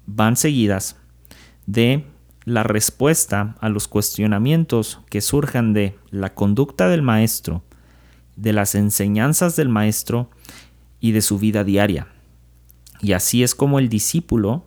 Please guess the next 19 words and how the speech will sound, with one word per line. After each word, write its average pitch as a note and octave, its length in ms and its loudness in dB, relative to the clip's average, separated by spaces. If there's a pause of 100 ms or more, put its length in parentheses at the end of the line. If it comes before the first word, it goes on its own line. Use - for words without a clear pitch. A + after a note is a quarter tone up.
(120)
comienza B2+ 760 0 (1200)
a G#2+ 140 -2
tomar A#2 720 2 (760)
lo A2 220 0
bueno D3 500 2
y A2 120 -4
tomar A2 360 0
lo B2 160 0
malo C3 480 0
y A2 140 -2
ambas A2 400 0
cosas G#2 400 -4
cuestionarlas A2 1000 -2 (180)
para G#2+ 220 0
así F#3 760 0 (220)
conducirse G#2+ 760 -4 (600)
en G#2 100 -2
la G2 80 -2
vida. D3 340 2